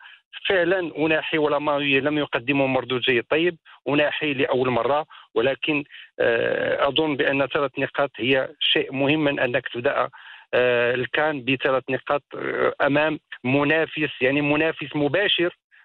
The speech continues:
اللي هو غانا، أمام لاعبين كأندري أيو،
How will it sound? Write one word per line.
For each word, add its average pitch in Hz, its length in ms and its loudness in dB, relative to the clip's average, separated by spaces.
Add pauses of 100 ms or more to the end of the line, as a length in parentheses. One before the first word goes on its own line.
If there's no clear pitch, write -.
(140)
اللي 127 180 2
هو 135 180 2
غانا، 139 460 0 (360)
أمام 139 300 0
لاعبين 143 800 0
كأندري 131 680 0
أيو، 156 520 0